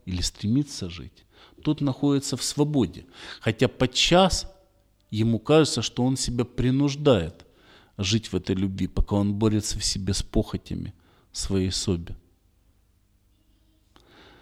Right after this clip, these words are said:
А но тот, кто свободно и вольно потакает и живёт в своей похоти, он в рабстве, ибо он живёт лишь видимостями, неправдами и иллюзиями,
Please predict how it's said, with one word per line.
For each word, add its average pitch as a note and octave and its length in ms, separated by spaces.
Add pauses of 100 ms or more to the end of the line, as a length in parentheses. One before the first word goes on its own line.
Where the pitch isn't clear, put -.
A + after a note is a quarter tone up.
(520)
А A#2 120
но C3+ 180
тот, E3+ 400
кто - 380
свободно B2+ 800
и - 20
вольно A#2+ 420
потакает G#2 840 (120)
и E2+ 160
живёт A2 480
в - 80
своей B2+ 280
похоти, - 680 (380)
он C3 280 (160)
в A2 120
рабстве, - 520 (960)
ибо B2+ 220
он D3 260
живёт C3+ 460 (380)
лишь A#2 420
видимостями, G#2 1040 (320)
неправдами A2 880 (400)
и A2+ 160
иллюзиями, F#2 760